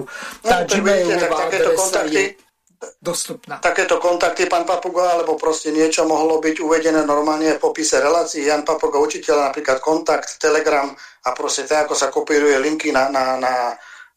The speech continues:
Speaker 1: Telegrame, tak jednoducho pod kon-, kontaktom Janka Papuga mohlo už byť aj telegramový kanál. A to isté aj na to občianske združenie, e,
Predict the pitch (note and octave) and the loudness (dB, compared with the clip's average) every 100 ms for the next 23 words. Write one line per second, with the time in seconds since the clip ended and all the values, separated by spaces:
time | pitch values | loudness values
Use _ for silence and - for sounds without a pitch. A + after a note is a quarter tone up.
0 | - D#3+ E3 D#3+ E3 D3+ D3 C3+ D3 D3 | -2 0 2 2 0 0 -4 -4 -2 -2
1 | C#3+ C#3+ C3+ C3+ - D#3+ D#3 - D3+ E3 | -4 -4 -4 -4 -2 -2 -2 -2 0 0
2 | D#3 C#3 D3 D#3+ D3+ D3+ D#3 D#3+ D3 D#3 | -4 -2 -2 0 0 0 0 0 0 0
3 | C#3 C3+ C#3 B2+ - C#3 - C3 C3+ C3+ | 2 0 -2 -4 -6 -6 -4 -4 -2 -2
4 | C3+ C3 B2+ B2+ B2+ A#2 A#2 - - C#3+ | 0 -2 -2 -2 -2 -2 -4 -10 -4 0
5 | C#3+ D3+ C#3+ D#3 C#3+ C#3+ C#3 C3+ C3+ C3+ | 2 2 2 2 2 0 -2 -2 0 -2
6 | C#3+ D3 - C3+ B2+ C#3+ C3+ C3+ B2+ B2+ | 0 -4 -2 -4 -4 -2 0 0 0 -2